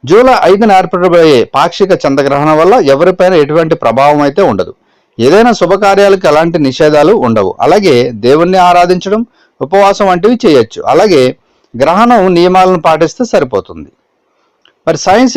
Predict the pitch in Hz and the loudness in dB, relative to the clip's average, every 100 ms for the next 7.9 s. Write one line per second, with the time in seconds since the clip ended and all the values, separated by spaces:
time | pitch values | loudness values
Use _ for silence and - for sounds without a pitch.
0 | 226 208 190 185 170 185 156 160 175 185 | 2 0 0 -2 0 2 0 0 -2 -2
1 | 208 214 214 196 185 185 190 131 135 151 | 0 -2 0 0 0 -2 -2 -2 -2 0
2 | 175 180 165 220 120 123 143 139 123 123 | 0 -2 -2 -2 0 0 0 -2 -2 -2
3 | 151 175 180 175 135 160 156 - 123 139 | 0 -2 0 0 0 -2 -4 -4 -2 -2
4 | 143 156 123 127 202 143 101 92 76 _ | -2 -2 0 0 0 -2 -6 -12 -12 _
5 | _ _ _ - 139 127 139 175 226 233 | _ _ _ -8 -6 -2 -2 0 2 2
6 | 220 220 196 160 156 180 180 175 143 151 | 2 2 0 0 0 0 2 2 0 0
7 | 160 151 143 101 104 139 151 170 | -4 -2 -2 -2 -2 0 0 0